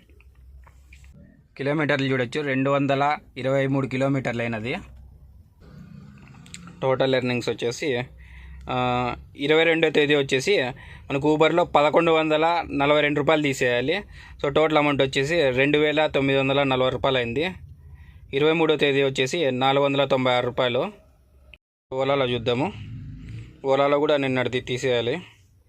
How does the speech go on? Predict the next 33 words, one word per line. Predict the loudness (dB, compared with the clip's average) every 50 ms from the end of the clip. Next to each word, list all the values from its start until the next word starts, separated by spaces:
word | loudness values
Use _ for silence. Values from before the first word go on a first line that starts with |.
| _ _ _ _ _ _ _ _ -4
So, | -2 0 0
నిన్నటిది | 0 0 0 0 0
వచ్చేసి | 0 0 0 -2 0 0
Ola-లో | 2 2 2 2 2 2 2 0 0 -2 -4 -10 -16 -20 -20 -20 -16 -6 -2
మూడు | 0 2 2
వందల | 2 2 2 2
యాభై | 2 2 2 2 2 2 0
ఆరు | 0 0
రూపాయలు | 0 0 2 2 2
తీసేయాలి, | 0 0 0 0 0 0 0 0
దాంతో | 0 0 0 0 0 0
సహా | 0 0 0
కలిపి | 2 0 0 0 0 0 0 0
నా | 0 0 0 0 0 0 0
ఆరు | 2 2 2 4 2 2
వందల | 2 2 2 2 2 2 0 0
నలభై | 0 2 2 2
ఎనిమిది | 2 0 0 -2
రూపాయలు, | -2 0 0 0 0 -2 -4 -6 -10 -18 -20 -10 -6 -4
దాన్ని | -2 0
మళ్ళా | 2 2 2 2
లెస్ | 2 0 0 -2 -4
చేద్దాము. | -4 -4 -4 -4 -4 -6 -6 -8 -12 -20 -20 -20 -20 -20 -20 -20 -20 -20 -20 _ _ -4
ఇరవై | 0 0 2
మూడో | 2 2 2 2 2
తేదీ | 2 2 2 2
వచ్చేసి | 0 0 0 -2 0 0 0
రెండు | 0 2 2 2 2
వందల | 0 2 2 2
ఇరవై | 2 2 2 0 0
తొమ్మిది | 0 -2 -2 -2
రూపాయలు | -2 0 0 0 0
అయింది. | 0 -2 -2 -2